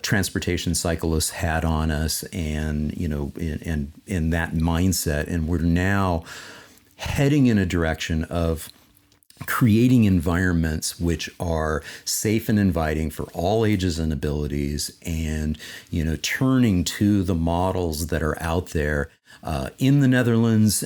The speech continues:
in Denmark, and in other places, and learning. And what I love about the, the humbleness of the Dutch is that they are like, "Look, you know, we had to learn this." <laughs> You know, it was, it, you know,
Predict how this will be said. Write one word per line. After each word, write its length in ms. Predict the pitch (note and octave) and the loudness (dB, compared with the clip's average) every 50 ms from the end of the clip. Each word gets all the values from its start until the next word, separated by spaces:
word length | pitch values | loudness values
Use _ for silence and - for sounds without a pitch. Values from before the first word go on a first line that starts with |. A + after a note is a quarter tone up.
| - - | -4 0
in 280 | C3 B2 B2+ B2+ A#2 | 2 4 4 4 4
Denmark, 720 | G2 G2+ G#2 G#2 G#2 G2+ F#2+ F#2+ F#2+ F#2+ F#2+ F#2 E2+ - - - | 4 2 2 4 4 4 4 2 2 2 2 0 0 -4 -6 -6
and 280 | G2 F#2 E2+ E2+ D#2 | -4 -2 -2 -2 -2
in 180 | E2 D#2 D#2 D#2 - | -2 -4 -4 -4 -2
other 220 | A2+ A2 G2 G2+ F2+ | -2 0 2 2 0
places, 720 | - - F#2 F2+ F2+ F2 - - F2+ E2+ F2 E2+ D#2 - | 0 0 0 0 0 0 0 0 0 2 2 0 0 -4
and 380 | - F2 F2+ E2 D#2 D#2 E2+ | -4 -4 -2 -2 0 0 2
learning. 540 | F2+ G2 G2+ G2+ G2 F#2+ F#2+ F#2 F#2 F#2 - _ _ _ _ _ _ _ _ - | 2 2 4 4 4 4 2 2 2 0 -2 _ _ _ _ _ _ _ _ -2
And 300 | B2+ C3 B2+ B2 B2 A2+ - - - | 0 2 4 4 4 2 2 -2 -2
what 220 | - A#2+ A#2 C#3 C3+ | 0 0 2 2 2
I 100 | C3+ C3+ | 2 4
love 340 | C3 C3+ C#3+ D#3 D#3+ D3 D3+ | 4 4 2 2 2 2 2
about 300 | A#2 F#2+ A2 G2 - - | 2 2 0 0 0 0
the, 280 | G2 F#2 E2+ D#2+ E2+ - - | 0 2 2 0 -2 -6 -8
the 260 | G2 F#2+ G2 F#2+ F#2 | -8 -4 -2 -2 -2
humbleness 680 | E2+ - B2 C3+ C#3+ B2 G#2+ F#2 E2+ E2 D#2 - - - | 0 2 2 4 4 4 4 4 4 2 2 0 0 -2
of 140 | D2+ C#2 | -2 -2
the 100 | C#2 D#2 | -2 -4
Dutch 480 | C#2+ D2+ F2+ E2+ D#2+ C#2 C#2+ - - - - - | -2 0 0 0 2 0 -2 -4 -6 -10 -8 -6
is 180 | F2+ E2 D2+ | -6 -4 -2
that 220 | E2 E2+ - - - | -2 -2 -2 -2 -2
they 420 | F#2+ F2+ E2+ F2 F2 E2+ E2+ - - _ _ _ _ _ _ _ _ - | 0 0 2 2 2 0 -2 -4 -8 _ _ _ _ _ _ _ _ -2
are 200 | A2 G#2 G#2 G#2 | 0 2 2 4
like, 320 | G2+ G2 F#2+ F#2 - - | 4 2 2 0 0 0
"Look, 380 | - C#3 F3 - - - - - - - | 0 0 0 0 -2 -6 -12 -10 -6 -4
you 80 | F2+ | -2
know, 220 | D#2+ D#2 D2 D2 - _ _ - - | -2 -2 -4 -6 -10 _ _ -20 -16
we 460 | - G#2 G2+ G2 G2 A2 C#3 D#3+ D#3+ | -12 -8 -6 -2 0 0 2 2 2
had 240 | C3+ C3 D#3+ D#3 A#2+ | 2 2 2 0 0
to 60 | A#2+ A2+ | 2 2
learn 400 | G2 G2 G#2 G#2 G#2 G2 F#2 D2+ | 2 2 4 4 4 4 2 2
this." 340 | - - - - - - - | 0 -4 -8 -10 -10 -10 -10
<laughs> 40 | - | -10
You 140 | - C#3 D3 - - - | -8 -6 -6 -4 -2 -2
know, 200 | D#3 - - F#3 | -2 0 0 0
it 180 | A#2 G#2 A#2+ C3 | 2 2 2 2
was, 360 | C#3 C3 B2 - - - - | 2 2 2 0 -2 -4 -4
it, 160 | A2+ A#2+ A2 | -2 -2 -2
you 320 | F2+ G2+ G#2 F2+ G#2 B2 A2 | -2 -4 -6 -2 0 0 0
know, 140 | G2+ F#2 | 0 0